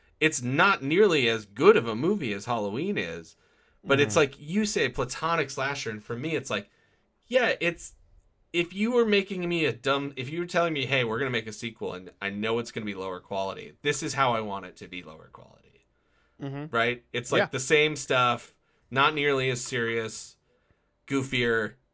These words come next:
Speaker 1: more nudity, but
Speaker 2: Yeah.
Speaker 1: it has a sense of humor about itself. I, I don't know. It's just super, uh, it's super enjoyable. And so, yes, I roll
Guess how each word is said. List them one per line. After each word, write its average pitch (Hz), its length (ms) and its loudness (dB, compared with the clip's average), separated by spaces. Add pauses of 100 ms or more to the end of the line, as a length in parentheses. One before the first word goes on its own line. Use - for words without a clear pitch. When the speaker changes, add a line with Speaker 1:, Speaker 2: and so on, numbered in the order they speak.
(120)
Speaker 1:
more 139 260 4
nudity, 113 640 -2 (1500)
but 123 240 2
Speaker 2:
Yeah. 139 160 -2
Speaker 1:
it 135 60 0
has 143 220 4
a 135 60 -4
sense 127 240 0
of 120 80 -6
humor 151 200 2
about 117 240 2
itself. 107 380 -4
I, - 40 -6 (140)
I 135 100 -4
don't 196 100 0
know. 180 100 -2
It's 95 180 -8
just - 160 -6
super, 165 480 -6
uh, 135 260 -10
it's 156 200 -8
super 180 220 -12
enjoyable. 127 420 -6
And 92 100 -20
so, 98 280 -8 (360)
yes, 131 380 0
I 139 140 4
roll 156 500 6